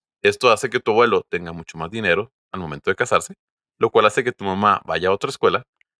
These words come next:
no conoce a tu papá, y pum, ya no naciste, por tanto no viajaste y no hiciste nada del desmadre que te acabo de platicar.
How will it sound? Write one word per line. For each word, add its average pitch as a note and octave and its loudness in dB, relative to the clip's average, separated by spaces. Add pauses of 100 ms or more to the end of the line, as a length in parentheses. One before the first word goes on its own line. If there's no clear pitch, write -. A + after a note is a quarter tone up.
(100)
no D2 -12
conoce F2 -8
a F2+ -10
tu A#2+ -12
papá, D#3 -2 (440)
y G#2 -6
pum, G2 0 (220)
ya F#2 0
no G2+ 0
naciste, D3+ 0
por F2 0
tanto E2+ -4
no G2 0
viajaste G2+ 0
y - -8
no G2+ -6
hiciste F#2 -12
nada F#2 0
del F#2+ -6
desmadre E2 -4
que E2 -12
te D2 -6
acabo D#2 -8
de D#2+ -8
platicar. - -20